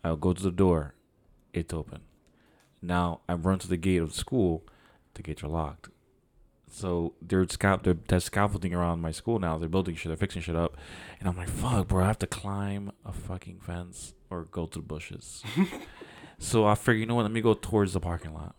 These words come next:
Speaker 1: I run to the park. I go to the bushes. I'll step on whatever the shit was there. And there's somebody waiting the cars on. And I see a dude walking towards me. I'm like, "Wait, I know this dude." It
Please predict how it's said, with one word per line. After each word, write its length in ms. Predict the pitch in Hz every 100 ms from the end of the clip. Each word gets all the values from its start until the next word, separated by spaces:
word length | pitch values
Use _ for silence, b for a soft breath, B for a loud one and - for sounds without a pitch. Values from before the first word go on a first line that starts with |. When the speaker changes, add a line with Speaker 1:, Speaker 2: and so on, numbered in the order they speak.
| -
Speaker 1:
I 40 | 90
run 180 | 98
to 40 | 101
the 80 | 104
park. 220 | 95 92
I 40 | 82
go 180 | 95
to 100 | 101
the 60 | 117
bushes. 480 | 101 95 92 92 90
I'll 80 | 87
step 260 | - 92
on 120 | 95 95
whatever 260 | 90 87
the 60 | 87
shit 260 | - -
was 120 | 90 87
there. 320 | 82 80 78 _ B B B B B
And 80 | 98
there's 80 | 92
somebody 360 | 110 101 95 90 _ _ -
waiting 360 | 95 92 90
the 80 | 82
cars 320 | - 90 87
on. 360 | 107 123 90 85 B B B
And 80 | 95
I 20 |
see 140 | 92 95
a 20 |
dude 240 | 87 107
walking 280 | 107 98 95
towards 280 | 110 135 110
me. 120 | 101
I'm 140 | 90 87
like, 120 | 82
"Wait, 160 | 95
I 60 | 90
know 120 | 104
this 80 | 104
dude." 260 | 85 87
It 40 | 85